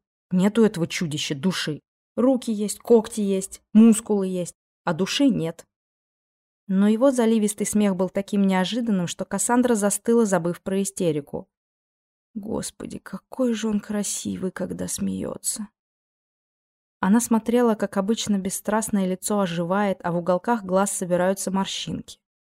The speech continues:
Стало трудно дышать. Он был человеком. Сегодня, сейчас, в эту самую минуту он был человеком.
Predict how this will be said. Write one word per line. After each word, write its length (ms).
Стало 340
трудно 400
дышать. 500
Он 200
был 180
человеком. 840
Сегодня, 600
сейчас, 560
в 40
эту 180
самую 400
минуту 600
он 340
был 240
человеком. 1040